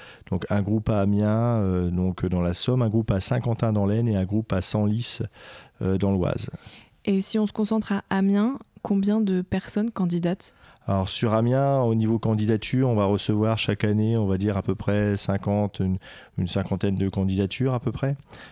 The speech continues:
Speaker 1: un petit peu moins. Et, euh, donc on va essayer d'être sur des groupes, euh, cette année on est seize,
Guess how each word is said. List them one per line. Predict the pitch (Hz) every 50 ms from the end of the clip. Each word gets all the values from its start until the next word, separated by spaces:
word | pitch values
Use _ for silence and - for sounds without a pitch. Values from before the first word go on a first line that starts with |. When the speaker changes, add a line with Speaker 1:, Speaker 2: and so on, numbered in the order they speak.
| - - -
Speaker 1:
un | 113
petit | 92 - - -
peu | - 107
moins. | 98 104 113 127 135 - - - - - - -
Et, | 113 110 107 107
euh, | 104 101 98 98 92
donc | 98 104 107 107 - - -
on | 104 101 98 98 98 95
va | 92 95 101 101 101 101
essayer | 98 95 - 104 101 98 104
d'être | 101 101 95 -
sur | - - 107 98
des | 98 98
groupes, | 90 98 92 92 101 101 107 113 110 - - -
euh, | 104 101 104 104 104 104 101 101 101 101
cette | - - 85
année | 92 92 98
on | 98 95
est | 90 90 90
seize, | - - - - 101 104 104 107 101